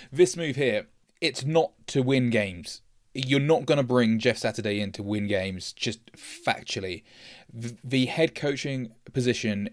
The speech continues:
in American football is probably one of, if not the most important head coaching roles in all of sports. There's some teams where, you know, you can have a part-time manager in there, you can have a conductor,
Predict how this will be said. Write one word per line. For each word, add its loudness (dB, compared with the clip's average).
in 0
American 4
football 2
is 0
probably 0
one 2
of, 4
if -2
not -2
the 4
most 2
important -4
head 0
coaching 0
roles 2
in -4
all 2
of -2
sports. -4
There's -4
some 2
teams -4
where, 6
you 0
know, 4
you -4
can 0
have 0
a 2
part-time -2
manager 0
in -2
there, -2
you -4
can 2
have 0
a 2
conductor, -4